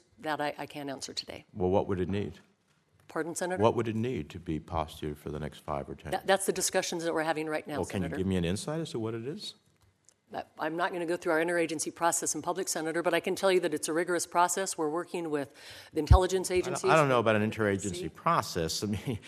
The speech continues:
Speaker 2: <laughs> you could give insights as to the benchmarks that would be needed, and that's not an interagency process. I'm asking you, as a representative of the Department of State here, what are the elements of that? And you can't give it to me.
Speaker 1: I,
Speaker 2: Have
Speaker 1: I
Speaker 2: you
Speaker 1: can,
Speaker 2: had
Speaker 1: Senator.
Speaker 2: conversation with Russian officials about extending the treaty?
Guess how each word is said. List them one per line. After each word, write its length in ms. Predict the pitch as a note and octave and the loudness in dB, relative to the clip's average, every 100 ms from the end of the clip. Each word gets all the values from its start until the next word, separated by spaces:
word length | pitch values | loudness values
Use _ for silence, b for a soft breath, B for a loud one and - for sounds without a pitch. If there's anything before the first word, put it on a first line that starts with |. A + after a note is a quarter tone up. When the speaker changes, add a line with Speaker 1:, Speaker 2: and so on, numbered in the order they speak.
| B | B
Speaker 2:
<laughs> 180 | B - | B -6
you 180 | A2 C3 | -2 0
could 240 | C#3+ G#2 | 0 0
give 260 | A#2+ A#2+ G2+ | 2 4 4
insights 680 | G#2+ D#3+ - F#2+ E2 F2+ G#2 | 2 2 2 4 4 4 0
as 140 | F#2 | -2
to 600 | - G2+ G2 F#2+ F#2 F#2+ F2 | -4 -2 2 4 2 0 -2
the 100 | E2+ | 2
benchmarks 720 | A#2 E3 - A2+ F#2+ F2+ - | 4 2 0 -2 0 0 0
that 180 | F#2+ F2+ | -4 -2
would 200 | F#2 D#2 | -4 -2
be 100 | F2 | -4
needed, 400 | E2+ E2+ G#2+ B2+ | -2 -2 -2 -2
and 160 | G#2 | -2
that's 200 | A2 C#3 | -2 0
not 160 | D3+ G#2 | 0 2
an 80 | F#2 | 2
interagency 680 | F2+ F#2 D#2+ D#2+ E2+ - E2+ | -2 -2 -2 -2 -4 -8 -4
process. 400 | D#2+ E2 C3+ C#3+ | -2 -2 -2 0
I'm 200 | D3 D#3+ | 2 2
asking 420 | D#3+ - C3+ A#2 | 0 0 -2 2
you, 240 | D3 C3 | 2 2
as 80 | G#2 | 2
a 60 | F#2+ | 2
representative 580 | A#2+ C#3 A2+ A2+ A2 - B B | 0 0 -2 -2 -2 -4 B B
of 120 | A2 | -4
the 80 | F#2+ | -4
Department 480 | F#2 - C3 C#3+ A2 | -6 2 2 4 -4
of 80 | - | -4
State 340 | - F3 E3 | -2 -2 0
here, 400 | F#2+ D#2 F2+ D#3 b b b b b _ | -2 -2 -4 -6 b b b b b _
what 220 | - A#2 D3+ | -4 0 0
are 100 | D#3+ | 0
the 180 | D#3+ - | -2 -2
elements 480 | E3 G#3 F3+ G#2 | -2 -2 -2 -4
of 100 | F#2+ | -6
that? 160 | D#2 C2 | -6 -6
And 100 | F2 | -6
you 80 | A2+ | -6
can't 300 | - E3+ D#3+ | -6 -6 -4
give 160 | F#3 | -4
it 80 | F#3+ | -4
to 80 | G#2 | -4
me. 120 | F#2 - | -6 -6
Speaker 1:
I, 100 | F3 B2+ | -8 -2
Speaker 2:
Have 20 | |
Speaker 1:
I 40 | C3 | 2
Speaker 2:
you 100 | G3+ | 4
Speaker 1:
can, 80 | G3+ | 4
Speaker 2:
had 80 | |
Speaker 1:
Senator. 180 | F#3 E3+ | 4 6
Speaker 2:
conversation 640 | F3 D#3 D#3 D#3 D3+ E3 C#3+ | 6 6 4 4 4 2 0
with 140 | A2+ | 2
Russian 380 | C3 C3+ C#3 B2+ | 4 2 0 -4
officials 440 | - B2+ - C#3+ | -2 -4 -2 -4
about 220 | B2+ A2+ | -2 -2
extending 400 | A#2 - B2+ C3 | -2 -4 -4 -4
the 80 | B2 | -8
treaty? 320 | A#2+ C#3 C#3+ | -8 -8 -8